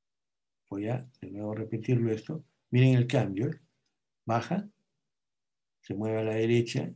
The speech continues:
y ya está. ¿Eso qué, eh, significa? De que ahora, este, Juana está teniendo la cantidad que quería de nueces, pero tiene más de uvas, ¿no es cierto? Entonces,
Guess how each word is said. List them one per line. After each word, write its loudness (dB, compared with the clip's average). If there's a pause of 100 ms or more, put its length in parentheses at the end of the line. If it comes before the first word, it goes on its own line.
(120)
y 0
ya -6
está. -4 (1080)
¿Eso 6
qué, 4
eh, 2
significa? 2
De 0
que 0
ahora, 4 (500)
este, 0
Juana 2 (320)
está 0
teniendo 4
la 2
cantidad 0
que -2
quería 0
de 0
nueces, 2 (540)
pero 0
tiene 6
más 2
de -10
uvas, -16 (160)
¿no -4
es 4
cierto? -4 (1300)
Entonces, 2